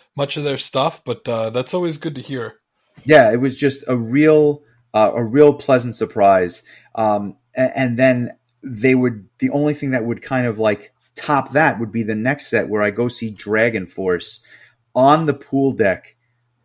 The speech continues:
Speaker 2: with a guest vocalist. Now, you were the one that told me this was happening. You sent me a text message in the trip, and I almost didn't believe you. I thought you were kinda messing with me.
Speaker 1: <laughs>
Speaker 2: Um, you wanna, you wanna let the cat
Speaker 1: Well,
Speaker 2: out of this bag?
Speaker 1: b-, because, because it was so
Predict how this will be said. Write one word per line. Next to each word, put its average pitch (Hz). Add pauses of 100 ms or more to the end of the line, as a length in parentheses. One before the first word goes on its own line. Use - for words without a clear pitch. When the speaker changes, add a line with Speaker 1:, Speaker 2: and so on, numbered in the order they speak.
(120)
Speaker 2:
with 120
a 117
guest 127
vocalist. 107
Now, 110
you 123
were 190
the 143
one 117
that 110
told 135
me 117
this 101
was 107
happening. 113
You 98
sent 104
me 117
a 107
text -
message 104
in 107
the 101
trip, 139
and 104
I 107
almost 147
didn't 131
believe 107
you. 104
I 90
thought 123
you 127
were 104
kinda 101
messing 104
with 131
me. 160 (200)
Speaker 1:
<laughs> -
Speaker 2:
Um, 120
you 131
wanna, 147
you 139
wanna 139
let 131
the 127
cat 127
Speaker 1:
Well, 185
Speaker 2:
out 196
of 202
this 175
bag? 156
Speaker 1:
b-, 185
because, 214 (260)
because 226
it 233
was 208
so 214